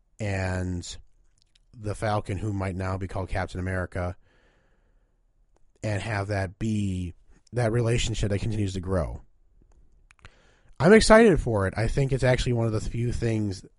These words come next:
uh, Marvel related besides Far From Home I'm excited for. Everything else I can kinda give a shit about, like WandaVision sounds dumb. Hawkeye doesn't sound as interesting, and, you know, any other movie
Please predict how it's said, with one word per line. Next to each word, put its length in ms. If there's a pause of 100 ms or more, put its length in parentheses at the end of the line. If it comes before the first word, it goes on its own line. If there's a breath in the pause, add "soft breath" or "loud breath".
(100)
uh, 320
Marvel 340
related 380
besides 320
Far 180
From 140
Home 200
I'm 100
excited 360
for. 340 (800 soft breath)
Everything 340
else 220
I 120
can 120
kinda 220
give 160
a 40
shit 180
about, 240
like 140
WandaVision 720
sounds 320
dumb. 480 (460 soft breath)
Hawkeye 420
doesn't 280
sound 260
as 120
interesting, 760
and, 280
you 80
know, 340
any 240
other 200
movie 600